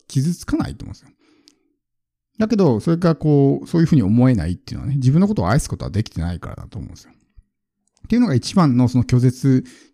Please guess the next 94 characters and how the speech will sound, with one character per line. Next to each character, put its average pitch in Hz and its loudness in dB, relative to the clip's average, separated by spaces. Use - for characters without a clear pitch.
に 131 0
対 135 4
し - -8
て 151 2
凹 117 0
む 113 0
一 107 -4
番 131 0
の 85 -6
原 107 2
因 104 0
だ 107 0
と - -8
思 110 -12
う 120 -14
ん - -14
で、 - -16
自 143 -2
分 165 4
の 196 2
こ 196 -2
と 147 -2
を 135 4
愛 135 4
し - -4
て 104 -6
て 107 -4
他 127 0
人 165 4
か 202 2
ら 147 2
何 113 0
と 135 2
言 131 4
わ 139 4
れ 151 4
よ 151 2
う - -2
と - -10
私 98 -10
は 120 -2
だ-、 120 -4
自 107 -2
分 107 -2
の 127 0
こ 151 -4
と 139 -4
は 92 -2
大 104 2
好 - -8
き - -20
だ 95 -10
し、 - -4
自 - -4
分 110 2
の 110 0
こ 131 -2
と - -2
を 82 0
愛 101 2
し - -14
て 87 -6
る 78 -6
し - -6
っ - -8
て - -10
な - -8
っ - -14
た - -12
ら - -8
そ - -2
こ - -8
ま - 0
で - -8
ね、 - -10
深 - 0
く 78 -8
落 - -8
ち - -20
込 113 -2
む 110 0
こ 147 -2
と 85 -6
っ 69 -12
て - -14
な 104 -4
い 92 -4
と - -14
思 - -14
う - -16
ん - -16
で - -20
す - -10
ね。 - -12